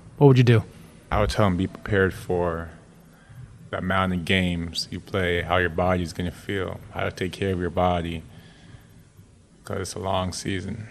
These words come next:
Speaker 1: And you've been incredibly durable for the first couple of years, eighty-two one year, eighty-one the next. I mean, have you felt the, even at the young age of twenty-one, have you felt that, that wear and tear?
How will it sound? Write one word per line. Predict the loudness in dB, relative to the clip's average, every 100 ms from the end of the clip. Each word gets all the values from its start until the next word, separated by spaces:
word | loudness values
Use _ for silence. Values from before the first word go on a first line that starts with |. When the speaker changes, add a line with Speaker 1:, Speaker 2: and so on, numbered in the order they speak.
| -18 -20 -20 -20 0
Speaker 1:
And | 6 10
you've | 10
been | 10 10 8 6 4
incredibly | 4 8 8 8 6
durable | 8 10 10 4 0
for | 0 2 2 0
the | -2
first | 2 2 4
couple | 4
of | 4
years, | 2 2 4
eighty-two | 4 4 4 4
one | 6 6
year, | 4 4
eighty-one | 4 4 4 6 6 6 2 -4 -12 -20 -2
the | 2
next. | 6 6 4 2 4
I |
mean, | 4 4
have | 4
you | 2
felt | 6 6 6
the, | 4 6
even | 10 10
at | 10
the | 8
young | 10 10 10
age | 8 8 4
of | 6
twenty-one, | 8 8 8 8
have | 8
you | 4
felt | 4 2 6
that, | 4 4 0
that | 2 4
wear | 8 8
and | 8 6
tear? | 6 6